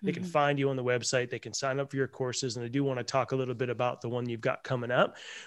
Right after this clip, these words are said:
Speaker 1: But, you know, just holistically, you know, whether I'm a, uh, an athlete, whether I'm a, a business person, whether I am, you know, have a strong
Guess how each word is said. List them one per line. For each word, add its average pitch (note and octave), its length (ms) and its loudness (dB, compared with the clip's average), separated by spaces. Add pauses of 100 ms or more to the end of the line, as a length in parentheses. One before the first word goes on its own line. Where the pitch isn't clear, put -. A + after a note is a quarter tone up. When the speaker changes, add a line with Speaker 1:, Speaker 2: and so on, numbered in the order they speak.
(140)
Speaker 1:
But, G#3 280 8
you B3 100 0
know, A3+ 80 6
just G#3+ 280 2
holistically, G3 800 2 (260)
you D#3 80 0
know, C#3 120 4
whether D#3 340 8
I'm C#3+ 180 2
a, C3 180 0 (380)
uh, D3 240 -4
an D3 80 0
athlete, E3 420 6
whether D3+ 300 6
I'm C#3 220 2
a, C3 280 0
a D#3 80 -6
business F3 380 4
person, C#3+ 540 0
whether C#3+ 340 4
I C#3+ 200 2
am, C3+ 340 0
you E3 80 -4
know, C3 100 -4
have C3 140 -2
a - 40 0
strong F3 480 4